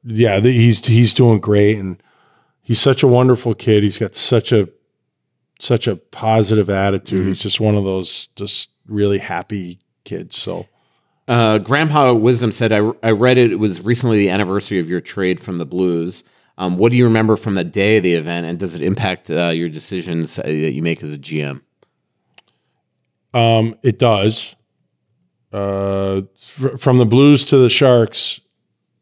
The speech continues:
Speaker 1: uh, because I got a choice of, uh, one of two teams, and I, I picked the Sharks,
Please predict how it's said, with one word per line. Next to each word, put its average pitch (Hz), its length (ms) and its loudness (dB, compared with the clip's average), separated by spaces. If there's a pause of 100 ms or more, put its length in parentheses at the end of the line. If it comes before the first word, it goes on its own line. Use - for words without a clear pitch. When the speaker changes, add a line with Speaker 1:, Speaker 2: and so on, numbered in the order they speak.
(100)
Speaker 1:
uh, 107 480 0 (1300)
because 104 720 0
I 104 120 -2
got 104 360 -2
a 95 60 -14
choice - 800 0
of, 98 560 -6
uh, 90 400 -8
one 104 260 -4
of 95 80 -6
two 104 180 -6
teams, 98 580 -4 (360)
and 95 120 -10
I, 90 240 -8
I 95 40 -4
picked - 300 -10
the 90 60 -14
Sharks, - 580 -6